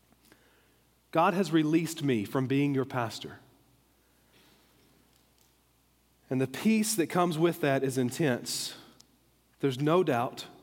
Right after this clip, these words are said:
whatsoever that the Holy Spirit has led in that. I'll continue to preach here for a few weeks to give time to formulate a plan for the deacons and the pastors.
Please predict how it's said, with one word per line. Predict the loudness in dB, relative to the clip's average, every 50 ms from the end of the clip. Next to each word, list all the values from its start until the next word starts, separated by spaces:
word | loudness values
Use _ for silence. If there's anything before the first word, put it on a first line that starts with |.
| -20 -8 _
whatsoever | -2 0 0 0 2 2 4 4 2 2 0 -2 -8 -10 -12 -18 -20 -20 -14 -10
that | -6 -4
the | -4 -4
Holy | -2 0 2 4 4 2
Spirit | 2 0 0 2 2 2 2 0
has | -2 0
led | 0 0 0 0 0 -2
in | -4 -4 -6
that. | -8 -12 -14 -16 -18 -20 -20 -20 _ _ _ _ _ _ _ _ _ _ _ _ _ _ _ _ _ _ _ _ _ _ _ _ _ _ _ _ _ _ _ _ _ _ _ _ _ _ _ _ _ _ _ _ _ _ _ _ -4 0
I'll | 2 2 2
continue | 0 0 0 2 2 4
to | 2 2
preach | 2 2 2 2 2 2
here | 2 2 2 2
for | 4 2 2
a | 2
few | 2 0 2 2
weeks | 4 4 2 2 0 -4 -8 -10 -10 -12 -14 -16 -20 -20 -20 -20 -20 _ _ _ _ _ _ _ _ _
to | -8 -2
give | 0 2 2 2
time | 0 0 2 4 4 4
to | 2 0
formulate | 0 2 4 4 4 4 4 4 4 4 2
a | 2
plan | 0 -2 0 0 2 2 2 0
for | 0 0 2 2 4 4 2
the | 2 0 0
deacons | 2 2 0 0 0 -2 -2 -2 -2 -4
and | -4 -4
the | -4
pastors. | -2 -2 -2 -2 -2 -2 -2 -2 -2 -2 -4 -10 -14 -16